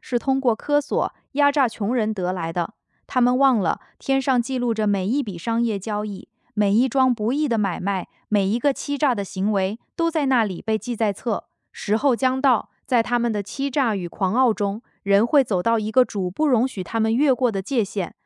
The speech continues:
他们就会明白，耶和华的宽容是有度的。接下来呈现在我眼前的情景是，火警警报响起，人们望着那些高耸、号称防火的建筑，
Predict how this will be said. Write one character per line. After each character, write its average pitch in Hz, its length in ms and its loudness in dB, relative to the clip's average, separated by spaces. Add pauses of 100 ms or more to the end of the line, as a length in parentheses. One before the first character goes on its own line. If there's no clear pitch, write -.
(120)
他 - 160 -6
们 185 140 -4
就 233 140 -2
会 226 140 -2
明 190 260 -2
白， 208 260 -6 (220)
耶 277 200 0
和 226 180 -4
华 226 220 0
的 220 100 -2
宽 269 280 0
容 196 220 -2
是 269 180 -4
有 202 180 -2
度 269 220 -2
的。 - 220 -6 (360)
接 233 200 -2
下 226 180 -4
来 190 240 -4
呈 202 220 -4
现 233 180 -4
在 233 140 -4
我 208 140 0
眼 202 200 0
前 190 180 -6
的 202 100 -2
情 190 260 0
景 190 260 0
是， 190 360 -2
火 190 240 0
警 226 180 6
警 175 180 2
报 196 160 0
响 180 280 0
起， - 300 -6 (420)
人 196 140 4
们 214 180 6
望 233 180 6
着 208 120 2
那 202 140 4
些 208 160 0
高 240 240 0
耸、 202 300 -2 (160)
号 220 240 0
称 233 220 2
防 208 260 2
火 170 160 0
的 170 80 -4
建 214 240 0
筑， - 280 -6